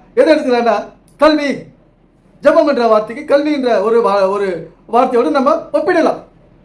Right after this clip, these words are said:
ஒப்பிட வேண்டும். அந்த வார்த்தையை எடுத்து வந்து நம்முடைய வாழ்க்கையிலே நடந்து கொண்டிருக்கிற ஒரு நிகழ்ச்சியோடு அதை ஒப்பிட வேண்டும். இந்த பைபிளில் இருக்கிற வார்த்தைகளால் நிழலாட்டமான வார்த்தைகள், ஜெபம் என்ற ஒரு வார்த்தை நிழலாட்டமான வார்த்தை.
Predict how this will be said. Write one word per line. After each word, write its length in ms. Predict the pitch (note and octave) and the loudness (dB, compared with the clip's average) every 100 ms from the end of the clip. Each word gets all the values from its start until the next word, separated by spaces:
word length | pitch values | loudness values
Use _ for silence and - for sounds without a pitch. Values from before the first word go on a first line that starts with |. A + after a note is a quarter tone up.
| _ _ _ - | _ _ _ -2
ஒப்பிட 400 | A3 B3+ D#4 D4 | 0 2 2 0
வேண்டும். 280 | C#4 C4+ B3+ | 0 0 0
அந்த 340 | A3 C4+ C#4 | -2 -2 0
வார்த்தையை 520 | A#3 C4+ C#4 C#4 C4+ | 2 0 -2 -6 -2
எடுத்து 260 | C4 C4 C4+ | -2 -2 -4
வந்து 300 | C4 B3+ C4+ | -4 -2 -4
நம்முடைய 380 | A#3+ B3+ C#4 B3 | -2 -2 0 2
வாழ்க்கையிலே 440 | A3+ C4+ C4+ C4 | 2 0 0 2
நடந்து 300 | B3 B3 C4 | 2 -4 -4
கொண்டிருக்கிற 760 | B3+ B3 B3+ B3 B3+ C4 - - - _ _ _ _ _ - | -4 -4 -6 -2 0 0 -2 -8 -20 _ _ _ _ _ -4
ஒரு 160 | A#3 B3 | 2 2
நிகழ்ச்சியோடு 580 | A#3+ C#4 C4+ B3+ B3+ B3 | 2 0 2 4 4 2
அதை 160 | B3 | 2
ஒப்பிட 220 | B3 C4+ | 0 0
வேண்டும். 400 | C4 B3+ B3 - - - | 2 2 0 -4 -12 -14
இந்த 200 | B3 B3+ | -4 -2
பைபிளில் 420 | B3 B3+ C4 C4 | 0 -2 0 0
இருக்கிற 340 | B3+ C4 B3+ A#3 | 0 0 0 2
வார்த்தைகளால் 680 | A#3+ B3+ B3 B3 B3 B3+ | 2 0 -2 2 0 0
நிழலாட்டமான 680 | A3+ B3+ C4 B3+ B3+ B3 B3 | 0 0 2 0 -2 0 0
வார்த்தைகள், 560 | A#3+ B3 B3 B3 - - _ _ _ _ _ - | 0 0 0 0 -2 -12 _ _ _ _ _ -4
ஜெபம் 280 | D#3+ C4 B3+ | 0 2 2
என்ற 240 | B3+ B3+ | 2 2
ஒரு 460 | B3 B3 B3 A#3 - _ _ | 4 4 2 0 -8 _ _
வார்த்தை 380 | G#3 A#3+ B3+ B3 | 0 0 2 0
நிழலாட்டமான 680 | G3+ C#4 C4+ C4 B3 B3+ B3 | 2 2 2 2 0 0 0
வார்த்தை. 480 | B3 B3 A#3+ - | 0 0 -2 -2